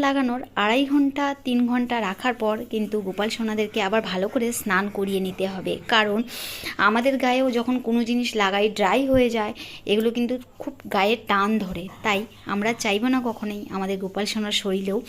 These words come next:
টান ধরে। তাই আমি আবার চন্দন লেপন করার আড়াই ঘন্টা পর কিন্তু আমি আমার গোপাল সোনাদের স্নান করিয়ে দিচ্ছি, আর স্নান করিয়ে হালকা কাপড় পরিয়ে দিচ্ছি, আর সব সময় ঠান্ডা খাবার,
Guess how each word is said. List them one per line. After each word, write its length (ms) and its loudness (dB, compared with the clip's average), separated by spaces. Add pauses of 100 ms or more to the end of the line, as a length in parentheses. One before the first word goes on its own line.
(400)
টান 160 4 (160)
ধরে। 200 -6 (160)
তাই 140 -2 (460)
আমি 140 -2 (140)
আবার 200 -2 (960)
চন্দন 400 2
লেপন 260 -4 (180)
করার 280 -2 (200)
আড়াই 260 0
ঘন্টা 240 2 (100)
পর 120 -2 (140)
কিন্তু 240 -4 (120)
আমি 140 -4 (100)
আমার 220 -4 (380)
গোপাল 240 -2 (100)
সোনাদের 340 -4 (220)
স্নান 280 0 (140)
করিয়ে 360 -4
দিচ্ছি, 320 -4 (340)
আর 80 -6 (140)
স্নান 280 -4 (140)
করিয়ে 320 -2 (420)
হালকা 440 -2
কাপড় 340 -4 (360)
পরিয়ে 380 0
দিচ্ছি, 320 -6 (260)
আর 100 -8 (120)
সব 140 -4 (100)
সময় 280 -2 (280)
ঠান্ডা 320 0 (120)
খাবার, 260 -2